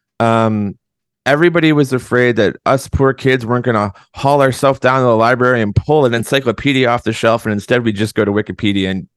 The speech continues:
we, we did. And like that, they were like, "But what if the information's wrong?" And,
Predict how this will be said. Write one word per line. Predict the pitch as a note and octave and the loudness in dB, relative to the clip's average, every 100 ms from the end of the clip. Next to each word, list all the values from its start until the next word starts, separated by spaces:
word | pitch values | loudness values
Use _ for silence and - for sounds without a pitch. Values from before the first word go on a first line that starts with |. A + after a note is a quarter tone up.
| - | -10
we, | G#2 - _ | -10 -10 _
we | G2+ | -10
did. | G2 G2+ D3+ F#2+ F2+ - - - - | -4 -2 -2 -4 -10 -16 -20 -10 -4
And | G2 F#2+ - - | -4 -4 -8 -4
like | F2 F#2 | -4 -2
that, | G2 C3+ E3 | 0 0 0
they | A2 | 0
were | G#2+ | 0
like, | G2 G2 | 0 -2
"But | F#2+ | 0
what | F#2 | 0
if | F#2 | 0
the | G2 | -2
information's | G2 A#2 F3 F3+ C#3 A2 | -2 -2 -2 -2 -4 -2
wrong?" | G#2+ F#2+ F#2 | 0 0 -4
And, | F#2+ | -8